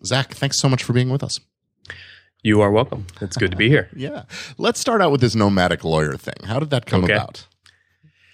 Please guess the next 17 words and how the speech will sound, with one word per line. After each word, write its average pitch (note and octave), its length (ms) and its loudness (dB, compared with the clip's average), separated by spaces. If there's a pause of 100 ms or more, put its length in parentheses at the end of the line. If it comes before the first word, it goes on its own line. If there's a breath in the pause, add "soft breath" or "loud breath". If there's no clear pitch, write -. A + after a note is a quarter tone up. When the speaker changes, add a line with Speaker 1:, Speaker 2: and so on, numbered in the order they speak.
(200 soft breath)
Speaker 2:
How A#2+ 200 0
did C3 120 4
it C3 60 2
come C3 140 2
about? G#2 260 0
Well, A#2 280 -2 (320 loud breath)
<laughs> - 280 -4
it - 320 -8
goes B2+ 200 -2
back B2+ 280 -2
to A#2 340 -2
about G#2+ 280 -2
halfway B2 260 0
through B2 160 -4
law G#2+ 200 -2
school. F#2 440 -14
Speaker 1:
Mm-hmm. D#2+ 200 -18